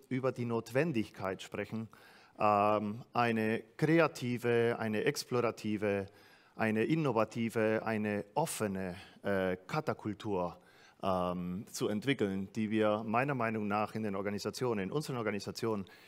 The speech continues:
in den nächsten Jahren brauchen werden, um, äh, die Herausforderungen, die auf uns zukommen, ähm, auch meistern zu können. Ich bin der Meinung, wir sollten nicht warten,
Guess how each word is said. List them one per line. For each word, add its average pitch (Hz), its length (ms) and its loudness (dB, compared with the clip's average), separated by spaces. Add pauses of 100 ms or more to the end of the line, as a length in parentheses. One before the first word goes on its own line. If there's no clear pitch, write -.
(200)
in 113 100 -2
den 107 120 0
nächsten 117 260 0
Jahren 104 280 0
brauchen 104 440 0
werden, 90 480 -2
um, 95 400 0
äh, 98 240 0
die 107 160 -6
Herausforderungen, 110 680 -2
die 98 80 -4
auf 101 140 -4
uns 95 160 -8
zukommen, 98 500 -6 (480)
ähm, 95 240 2
auch 104 220 0
meistern 107 380 0
zu 107 100 -6
können. 101 220 -2
Ich 127 120 -4
bin 185 120 0
der 156 100 0
Meinung, 151 320 0
wir 113 120 0
sollten 160 440 0
nicht 120 340 -6
warten, 160 560 0